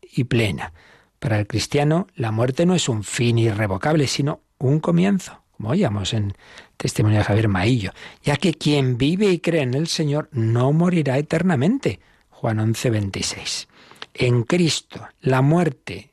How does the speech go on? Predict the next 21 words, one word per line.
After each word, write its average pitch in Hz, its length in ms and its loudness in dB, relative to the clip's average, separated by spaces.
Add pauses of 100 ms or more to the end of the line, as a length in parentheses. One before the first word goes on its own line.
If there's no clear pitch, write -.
(120)
se - 280 -2
convierte 151 680 -2
de 165 160 2
ser 175 220 2
una 165 120 4
angustiosa 151 520 0
necesidad 185 560 0 (640)
en 110 160 -2
objeto 151 460 -2
de 175 240 0
bienaventuranza. 131 1300 0 (480)
Y 110 200 -8
citaba 104 420 -2
estas 107 300 0
palabras 104 500 0
tan 101 200 0
bellas 110 340 2
del 110 140 2
Apocalipsis 110 680 0
catorce 113 380 -2
catorce: 123 480 -2